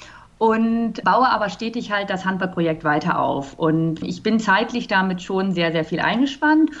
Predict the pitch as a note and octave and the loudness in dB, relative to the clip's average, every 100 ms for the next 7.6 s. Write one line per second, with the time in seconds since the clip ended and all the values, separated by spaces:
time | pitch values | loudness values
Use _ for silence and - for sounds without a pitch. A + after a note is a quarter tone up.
0 | - - G3 F#3 G3 F3 A3 G3+ F#3 G3+ | -16 -6 -4 0 -2 -2 -4 -2 -2 -2
1 | F3+ F#3+ F3 F3 F3+ F3+ F3+ G3+ G#3+ - | -2 0 2 4 4 4 2 2 -4 -6
2 | F3+ G3 F#3+ F3+ F3 F3 F3+ E3+ E3+ F#3 | -6 -4 0 2 0 0 0 2 4 2
3 | G3+ F#3+ F#3 F3+ D3+ D#3+ E3 D#3 F#3 E3 | 2 -2 -2 -6 -4 -4 -4 -2 0 0
4 | D#3+ E3 D#3+ D#3 - - - - F3+ F3 | 0 2 4 2 -2 -20 -18 -2 0 4
5 | F3+ E3+ D#3 E3+ E3+ - C#3+ C3 C3+ - | 6 6 4 2 -4 -6 -6 -4 -4 -4
6 | D#3+ D#3+ D#3+ D#3 G3+ B3 - - - A3 | -2 -2 -4 -4 -2 -2 -8 -16 -6 -4
7 | - G3+ G3+ G3 F#3+ C4+ | 0 2 2 0 0 -2